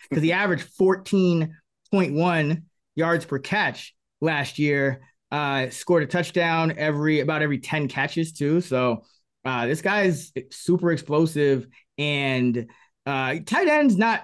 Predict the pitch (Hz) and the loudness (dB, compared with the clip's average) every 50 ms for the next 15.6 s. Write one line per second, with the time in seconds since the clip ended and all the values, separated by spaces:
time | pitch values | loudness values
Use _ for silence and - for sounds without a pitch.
0 | - - 185 160 147 - - - - 170 160 147 170 202 196 196 - 160 165 190 | -2 0 0 0 0 -4 -10 -10 -8 -6 -4 0 2 2 0 0 0 -2 -2 0
1 | 175 185 175 143 131 151 170 175 165 170 190 175 139 156 151 160 156 170 151 151 | 2 2 2 2 2 2 2 2 2 2 0 0 2 0 0 0 0 -2 -2 -2
2 | - 151 139 143 147 156 156 151 - 147 131 156 160 156 156 143 127 127 135 139 | -4 -4 -4 -2 -2 -2 -2 -2 -2 -2 -2 0 0 -2 -2 -4 -2 -2 -2 -2
3 | 139 143 123 117 - - 120 135 156 180 185 175 190 240 247 214 160 175 165 147 | -2 -2 -4 -6 -6 -6 -4 0 2 2 2 2 4 4 4 4 4 2 2 0
4 | - 92 - - - 165 - - 175 180 214 214 220 202 190 180 190 170 160 180 | -2 -4 -10 -6 -6 -4 -2 -2 -2 -2 0 0 0 2 4 4 4 4 2 0
5 | 170 175 - - 170 160 - 190 175 143 - - _ _ _ _ _ _ _ - | -2 -2 -4 -6 -4 -2 -2 -2 -2 -2 -6 -10 _ _ _ _ _ _ _ 2
6 | 185 180 180 180 160 156 156 165 165 160 151 143 135 123 - 139 139 - - 135 | 2 4 4 4 4 2 2 2 2 2 2 0 -2 -2 -2 -2 -4 -4 -6 -6
7 | - - 175 180 160 170 151 127 120 127 139 156 156 143 131 120 113 113 - _ | -2 0 0 2 2 0 0 2 2 2 2 4 4 4 2 2 0 -4 -10 _
8 | _ _ _ _ - 135 135 131 - 143 - - 143 147 151 151 147 143 139 135 | _ _ _ _ -4 -2 0 0 0 0 -2 -2 0 2 2 2 2 2 0 -2
9 | 135 127 120 143 156 151 139 131 131 131 160 175 160 135 101 139 139 - - - | -2 -2 0 2 2 2 0 0 -2 -2 -2 -2 0 0 -2 -2 -4 -6 -12 -12
10 | - 131 131 - 131 120 135 156 151 - - 135 117 127 139 139 135 131 127 127 | -12 -8 -6 -6 -4 -2 -2 -2 -2 -2 -4 -4 -2 0 0 0 0 0 0 0
11 | 127 127 123 123 127 131 135 139 135 135 131 131 - _ _ 127 127 139 156 160 | 0 0 0 0 0 2 2 2 2 0 0 -4 -10 _ _ -2 0 2 2 4
12 | 165 180 170 156 170 165 160 165 170 165 165 160 143 143 156 156 156 156 - 135 | 4 4 4 4 2 0 0 0 0 0 0 0 0 0 0 2 2 2 0 0
13 | 139 151 151 151 156 151 147 135 139 147 147 139 120 107 120 143 - - 110 104 | 0 0 2 2 2 2 2 0 0 0 0 0 0 0 -2 -2 -2 -2 -4 -6
14 | 101 - 117 101 101 - 107 104 104 107 110 110 110 117 120 117 113 110 113 120 | -6 -6 -8 -8 -8 -6 -6 -4 -4 -4 -4 -4 -4 -4 -4 -4 -4 -4 -2 -2
15 | 123 127 127 127 123 123 120 120 117 113 117 | 0 0 0 0 0 0 0 -2 -2 -4 -6